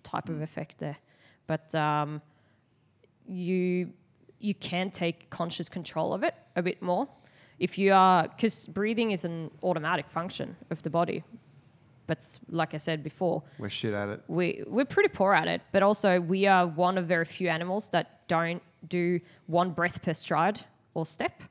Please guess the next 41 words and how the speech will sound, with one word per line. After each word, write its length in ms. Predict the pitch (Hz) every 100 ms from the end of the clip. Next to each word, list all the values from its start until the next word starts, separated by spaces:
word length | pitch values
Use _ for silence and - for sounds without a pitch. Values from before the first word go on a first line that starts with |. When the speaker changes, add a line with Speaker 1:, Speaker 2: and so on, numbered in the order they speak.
| _ _ _ _ _ _
Speaker 1:
So 140 | -
we 160 | 190 311
can't 320 | - 247 226
consciously 520 | - 208 208 220 - 175
take 400 | - 165 - - _ _
three, 340 | - - 180 233
four 260 | - 202
steps 460 | - - - - - _ _ _ -
in, 160 | 180 - -
in, 380 | - 175 175 170
uh, 240 | 165 165 - _
in 120 | 175 170
one 180 | 202
breath 340 | 160 196 - -
Speaker 3:
So 40 | -
Speaker 1:
if 60 |
Speaker 3:
you're 60 | 185
Speaker 1:
we 40 |
Speaker 3:
saying 140 | 170 165
Speaker 1:
wanted 240 | 151 -
to. 140 | 180 139
Speaker 3:
most 380 | - 131 127 120
other 180 | 131 117
mammals 520 | 113 113 113 104 - - -
do 140 | 123 107
one 200 | 113 110
breath 240 | 107 107
per 140 | 107
step? 380 | 98 104 92 - -
Speaker 1:
Yep. 120 | 254 - _
Speaker 3:
So 120 | -
the 80 | 110
faster 380 | - 123 120 123
they 140 | 104
move, 400 | 104 113 160 190 - _ _
the 60 | -
faster 320 | 113 101 -
they 140 | 98
breathe? 300 | 92 95 90 - _
Speaker 1:
Correct. 400 | - 156 - - _ _ _
Speaker 3:
Wow. 280 | 127 107